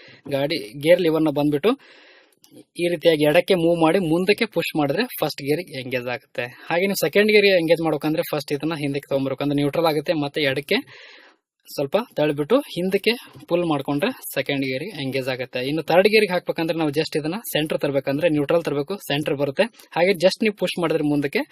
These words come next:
ಥರ್ಡ್ ಗೇರ್‌ಗೆ ಎಂಗೇಜ್ ಆಗುತ್ತೆ. ಹಾಗೆ ನಾವು ಫೋರ್ತ್ ಗೇರ್ ತರಬೇಕಂದ್ರೆ ನ್ಯೂಟ್ರಲ್ ತಗೊಂಡ್ ಬಂದ್ಬಿಟ್ಟು ನಿಮ್ ಮಿಡ್ಲ್ ಇರುತ್ತೆ. So ಹಿಂದಕ್ಕೆ ನೀವು ಎಳ್ಕೊಂಡ್ರೆ ಅಂದ್ರೆ ಫೋರ್ತ್ ಗೇರ್‌ಗೆ ಎಂಗೇಜ್ ಆಗುತ್ತೆ. ಥರ್ಡ್, ಫೋರ್ತ್ ಬಂದ್ಬಿಟ್ಟು ನೀವು ಯಾವುದೇ ರೀತಿಯ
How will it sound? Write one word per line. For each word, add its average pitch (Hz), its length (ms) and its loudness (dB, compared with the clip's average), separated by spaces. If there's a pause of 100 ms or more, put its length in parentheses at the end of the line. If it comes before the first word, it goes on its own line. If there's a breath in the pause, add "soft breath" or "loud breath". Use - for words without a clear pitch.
(320 loud breath)
ಥರ್ಡ್ 147 220 0
ಗೇರ್‌ಗೆ 139 260 -2
ಎಂಗೇಜ್ 139 420 -2
ಆಗುತ್ತೆ. 127 360 -2 (480 loud breath)
ಹಾಗೆ 185 140 2
ನಾವು 196 120 0
ಫೋರ್ತ್ 208 300 4
ಗೇರ್ 196 200 4
ತರಬೇಕಂದ್ರೆ 175 540 2 (880 loud breath)
ನ್ಯೂಟ್ರಲ್ 175 360 6
ತಗೊಂಡ್ 156 300 2
ಬಂದ್ಬಿಟ್ಟು 190 400 -2
ನಿಮ್ 160 220 2
ಮಿಡ್ಲ್ 165 200 4
ಇರುತ್ತೆ. 175 260 4
So 147 320 -4
ಹಿಂದಕ್ಕೆ 190 580 -4
ನೀವು 165 160 0
ಎಳ್ಕೊಂಡ್ರೆ 139 420 -2
ಅಂದ್ರೆ 156 200 -4
ಫೋರ್ತ್ 151 380 -8
ಗೇರ್‌ಗೆ 147 340 -4
ಎಂಗೇಜ್ 127 260 -6
ಆಗುತ್ತೆ. 127 300 -4
ಥರ್ಡ್, 196 360 4
ಫೋರ್ತ್ 202 380 2
ಬಂದ್ಬಿಟ್ಟು 180 380 0
ನೀವು 170 220 0
ಯಾವುದೇ 151 300 2
ರೀತಿಯ 170 300 -2